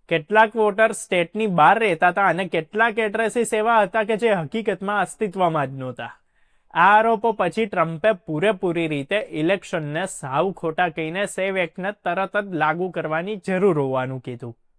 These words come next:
હવે સવાલ આવે છે કે સેવ એક્ટમાં એવું તો શું છે? તો સેવ એક્ટનું પૂરું નામ છે સેફગાર્ડ અમેરિકન વોટર એલિજિબિલિટી એક્ટ.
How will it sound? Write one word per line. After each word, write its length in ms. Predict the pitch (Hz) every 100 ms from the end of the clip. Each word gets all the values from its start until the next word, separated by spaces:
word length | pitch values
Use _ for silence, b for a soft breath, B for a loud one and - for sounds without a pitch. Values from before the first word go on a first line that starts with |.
| _ _ _ -
હવે 180 | 131 151
સવાલ 380 | 156 160 190
આવે 260 | 208 202 208
છે 120 | 220
કે 120 | 214
સેવ 360 | 214 - 190 220
એક્ટમાં 460 | 208 175 185 196 202
એવું 260 | 156 180
તો 180 | 175 202
શું 280 | - 226 220
છે? 220 | 175 156 175 _ _ _ _ -
તો 100 | 185
સેવ 320 | - 190 208
એક્ટનું 320 | 214 220 226
પૂરું 340 | 190 190 240 214
નામ 260 | 170 156
છે 180 | 147 233
સેફગાર્ડ 640 | 220 190 160 - 185 214
અમેરિકન 500 | 185 160 185 180 208
વોટર 420 | 175 135 135 180 175
એલિજિબિલિટી 760 | 143 151 147 139 131 131 190
એક્ટ. 340 | 170 135 -